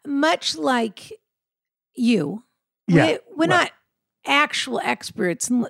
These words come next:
Speaker 1: unless you consider life experience and
Speaker 2: And I
Speaker 1: knowing
Speaker 2: do.
Speaker 1: what's right and what's wrong.
Speaker 2: And
Speaker 1: And
Speaker 2: I
Speaker 1: it
Speaker 2: do.
Speaker 1: being an expert. We
Speaker 2: Right.
Speaker 1: do.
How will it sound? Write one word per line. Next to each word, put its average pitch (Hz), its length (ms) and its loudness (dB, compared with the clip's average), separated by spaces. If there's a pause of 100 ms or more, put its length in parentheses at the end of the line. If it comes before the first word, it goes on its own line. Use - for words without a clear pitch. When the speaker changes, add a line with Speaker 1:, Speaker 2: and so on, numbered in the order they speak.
(120)
Speaker 1:
unless 311 400 0
you 247 80 -2
consider 226 340 0
life 180 460 0
experience - 1120 -8
and 208 220 0
Speaker 2:
And 196 120 4
I 233 60 6
Speaker 1:
knowing 214 200 4
Speaker 2:
do. 190 60 -2
Speaker 1:
what's 226 360 -2
right 202 240 0
and 208 80 -12
what's - 240 -12
wrong. 202 560 -4 (720)
Speaker 2:
And 165 100 2
Speaker 1:
And 156 80 4
Speaker 2:
I 151 60 6
Speaker 1:
it 139 60 2
Speaker 2:
do. - 40 0
Speaker 1:
being 240 200 4
an 208 80 0
expert. 349 560 -6 (440)
We 381 200 2
Speaker 2:
Right. - 200 -2
Speaker 1:
do. - 160 -12